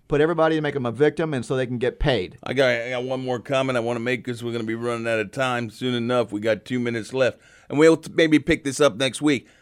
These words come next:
Speaker 2: I heard today that Bill Gates is undertaking to put some kind of a cloud across the whole earth to reduce the, the, the, the temperature of the earth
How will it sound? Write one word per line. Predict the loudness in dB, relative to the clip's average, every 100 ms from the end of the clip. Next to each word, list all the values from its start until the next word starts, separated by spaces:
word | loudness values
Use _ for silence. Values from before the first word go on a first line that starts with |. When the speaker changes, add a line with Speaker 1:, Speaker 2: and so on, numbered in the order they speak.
| _
Speaker 2:
I | 2 4
heard | 10 10 10
today | 4 4 6 6
that | 6 4 2
Bill | 8 10 10
Gates | 2 4 4 0
is | -6 -8 -4
undertaking | -4 -2 -4 0 2 2 2 -2 -2 _ _ _ -6
to | -6
put | 2 4 4
some | 4 0 2
kind | -2 0
of | 2 0
a |
cloud | -4 -4 0 2 4 4
across | 2 2 2 2
the | 0 -2
whole | 2 2 2 4
earth | 4 4 -2 -10 _ _ _ _ _ _ _ _
to | -4 0
reduce | 0 -2 -2 0 0 -2 -8
the, | -18 _ -4 -4 -8 _
the, | -4 -4 -4 -6
the, | -4 -2 -2 -6
the | -10 -10
temperature | 2 2 2 -2 -2 -2
of | 4 2 2
the | -8 _
earth | 4 6 4 -2